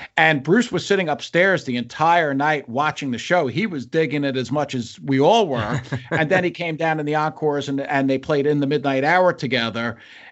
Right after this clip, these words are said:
Speaker 1: And he just seemed to really want to be out there, really be, really be playing,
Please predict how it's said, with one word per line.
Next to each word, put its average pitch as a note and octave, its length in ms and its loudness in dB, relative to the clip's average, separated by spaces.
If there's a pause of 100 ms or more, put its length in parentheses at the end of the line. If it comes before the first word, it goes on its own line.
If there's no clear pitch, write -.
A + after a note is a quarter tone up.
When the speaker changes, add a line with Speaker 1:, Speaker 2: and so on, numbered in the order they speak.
Speaker 1:
And C#3+ 540 0
he E3 220 -4
just A3+ 260 0
seemed A3 280 0
to E3+ 100 2
really F3+ 440 4
want F3 220 -2
to E3 60 -6
be D3+ 180 -2
out D3 260 -2
there, D3 280 0 (100)
really F3 600 2 (300)
be, D#3 220 0 (420)
really F3+ 380 4
be D3+ 140 2
playing, C#3 600 2